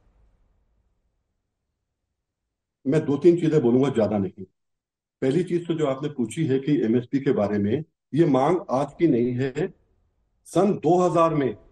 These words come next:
बीस अक्टूबर से लेके सत्ताईस अक्टूबर तक पीलीभीत से लेके जो ये डिमांड उठी थी, ढाई सौ किलोमीटर पे रोड जैम, चक्का जैम सब था। राजनाथ सिंह जी को सीएम बनाया गया था, राम प्रवेश गुप्ता जी को हटाया गया था। ये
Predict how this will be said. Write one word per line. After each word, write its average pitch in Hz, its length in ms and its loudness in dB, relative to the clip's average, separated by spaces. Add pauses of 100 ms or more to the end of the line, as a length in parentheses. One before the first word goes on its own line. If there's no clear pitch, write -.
(1200)
बीस 190 300 -2
अक्टूबर 175 540 -6
से 180 120 -20
लेके 180 260 -16
सत्ताईस 175 420 -10
अक्टूबर 160 380 -8
तक 175 160 -8 (440)
पीलीभीत 175 460 -2
से 175 180 0
लेके 160 300 2
जो 170 160 0
ये 165 120 2
डिमांड 139 380 -2
उठी 143 220 -10
थी, 175 200 -4
ढाई 147 220 -6
सौ 180 140 -2
किलोमीटर 160 440 0
पे 170 160 0
रोड 156 800 -4
जैम, 165 240 0
चक्का 170 280 -4
जैम 160 260 -2
सब 156 180 -8
था। 143 200 -2 (640)
राजनाथ 170 460 -2
सिंह 190 200 0
जी 175 120 -4
को 185 180 0
सीएम 180 320 -2
बनाया 170 300 0
गया 185 160 -2
था, 190 120 -4
राम 165 200 -2
प्रवेश 175 220 0
गुप्ता 175 260 -6
जी 165 80 -6
को 175 100 -2
हटाया 160 340 0
गया 185 220 2
था। - 200 -16 (540)
ये 202 140 2